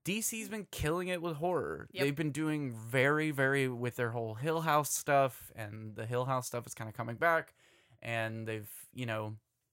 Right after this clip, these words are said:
Speaker 1: they've been doing a lot of really dark, kinda messed up stuff with their Black Label. So
Speaker 2: Mm-hmm.
Speaker 1: I would love to see them just take more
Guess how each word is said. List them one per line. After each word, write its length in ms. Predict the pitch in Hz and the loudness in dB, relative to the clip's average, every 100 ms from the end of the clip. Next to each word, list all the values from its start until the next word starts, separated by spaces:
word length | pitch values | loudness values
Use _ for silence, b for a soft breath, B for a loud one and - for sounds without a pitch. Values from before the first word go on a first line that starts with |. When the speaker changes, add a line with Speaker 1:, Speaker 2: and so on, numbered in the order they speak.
| _ _ _ _ _ _ _ - - | _ _ _ _ _ _ _ -16 -8
Speaker 1:
they've 200 | 113 113 | -6 -4
been 120 | 123 | -4
doing 240 | 123 131 120 | -2 0 2
a 60 | |
lot 180 | 113 117 | 4 4
of 320 | 117 104 110 | 2 -2 -8
really 440 | 113 117 120 113 107 _ | -6 -4 -4 -6 -10 _
dark, 460 | 117 110 113 - - _ _ _ _ _ _ - | 0 0 -2 -8 -20 _ _ _ _ _ _ -6
kinda 200 | 120 104 | -4 -2
messed 500 | 95 107 113 - - | -2 0 0 -2 0
up 180 | 117 - | -2 -2
stuff 500 | - 104 110 - - | -6 -4 -4 -6 -10
with 500 | 120 101 - - - | -6 -6 -8 -16 -20
their 280 | - 92 85 | -10 -8 -8
Black 380 | 80 98 82 - | -6 -6 -4 -2
Label. 400 | 131 139 143 147 b b 208 202 | -2 0 -2 -6 b b -16 -6
So 120 | 202 | 2
Speaker 2:
Mm-hmm. 60 | 185 | 4
Speaker 1:
I 40 | |
would 160 | 190 180 | 4 0
love 140 | 196 | -2
to 60 | 175 | -2
see 160 | - | -4
them 160 | 170 147 | -2 -2
just 240 | 127 120 | -4 -6
take 320 | - 131 127 120 | -4 -4 -4 -4
more 720 | 120 117 120 117 113 110 | -2 2 4 6 4 2